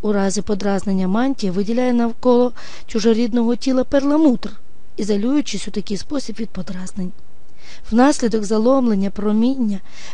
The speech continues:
перлина міли-, міниться кольорами веселки. Найбільше серед двохстулкових молюсків, у яких утворюються перлини, є тридактні. Зокрема, тридактна гігантська, діаметр якої півтора метри,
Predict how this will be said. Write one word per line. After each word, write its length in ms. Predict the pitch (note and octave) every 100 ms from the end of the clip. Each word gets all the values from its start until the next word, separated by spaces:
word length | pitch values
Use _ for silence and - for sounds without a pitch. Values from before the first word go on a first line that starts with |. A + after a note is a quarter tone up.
| -
перлина 520 | G#3+ A3+ C#4+ C#4 C#4
міли-, 540 | B3+ C4 D4 C#4+ C#4+
міниться 800 | A#3+ B3 C#4 C#4+ C#4 C4+ - B3+ B3 - -
кольорами 640 | - A3+ A3+ G#3+ A3 A3+ G#3+
веселки. 720 | G3+ - F#3+ F#3+ F3+ - C4 - - - -
Найбільше 460 | G#3 G3 B3+ G4 C4+
серед 260 | - A3 G3
двохстулкових 640 | G3+ - A3 A3 G#3 A#3
молюсків, 500 | A#3 G#3+ - - G3
у 80 | G3+
яких 300 | G#3 G#3 C4
утворюються 540 | B3+ B3 F#3+ F#3 G#3+
перлини, 520 | A3+ A3 A3 F#3 F3+ - - - - -
є 160 | D4
тридактні. 680 | D#4+ A#3+ F#3+ F#3 - G3 G3 - - - - - - -
Зокрема, 560 | G3+ G#3+ A#3+ A#3+ C4 C4 -
тридактна 500 | B3 A#3 A#3+ - A#3+
гігантська, 640 | C4 C4 B3 G3+ - C#4 - - - - -
діаметр 500 | G#3 G3 G3 G3 G3+
якої 680 | G3 G3 G3 B3 A3 F#3+ F#3+ - -
півтора 400 | - G3 G#3 G3
метри, 420 | F#3 F#3 G3 C4+